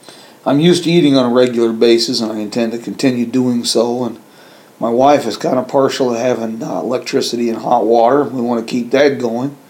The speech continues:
But, uh, <clears throat> I've been writing professionally since nineteen ninety,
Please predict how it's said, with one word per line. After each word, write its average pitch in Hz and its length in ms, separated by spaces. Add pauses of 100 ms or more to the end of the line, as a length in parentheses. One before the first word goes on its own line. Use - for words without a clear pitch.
(640)
But, 131 280
uh, 117 360
<clears throat> - 60 (2000)
I've 208 80
been 226 160
writing 170 400
professionally 139 540
since - 240
nineteen 127 540
ninety, 110 540